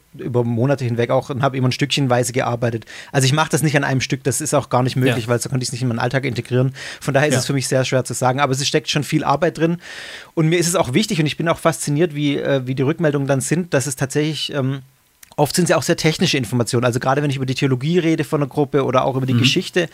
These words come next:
Speaker 1: dass das Leute auch interessiert. Also manchmal sitze ich da und denke, „Oh, jetzt bin ich aber echt von, vom Hundertsten ins Tausende gekommen“, aber krieg dann die Rückmeldung, dass gerade manche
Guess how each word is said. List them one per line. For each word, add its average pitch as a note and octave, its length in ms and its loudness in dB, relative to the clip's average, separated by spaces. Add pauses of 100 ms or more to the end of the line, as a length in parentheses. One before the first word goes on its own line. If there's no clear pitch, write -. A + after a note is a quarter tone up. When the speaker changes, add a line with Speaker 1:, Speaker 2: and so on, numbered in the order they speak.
(640)
Speaker 1:
dass C#3+ 160 2
das D3+ 160 0
Leute D#3+ 260 2
auch D3+ 80 0
interessiert. D3 500 -2
Also D3 280 2 (100)
manchmal E3 300 2
sitze - 240 -2
ich - 80 -4
da D#3+ 120 2
und C#3+ 120 0
denke, D3 240 0
„Oh, B2 280 2
jetzt - 420 -4 (260)
bin D#3+ 180 0
ich D#3+ 100 2
aber C#3 160 2
echt C3+ 260 -2
von, D3+ 260 0
vom C#3+ 140 2
Hundertsten D#3+ 360 0
ins C3 160 -2
Tausende D3+ 380 0
gekommen“, D3 320 0
aber B2+ 100 0
krieg D3 160 -10
dann D3+ 140 2
die C3+ 60 0
Rückmeldung, D#3 360 0
dass C3 220 -4
gerade C#3+ 240 0
manche C#3+ 320 0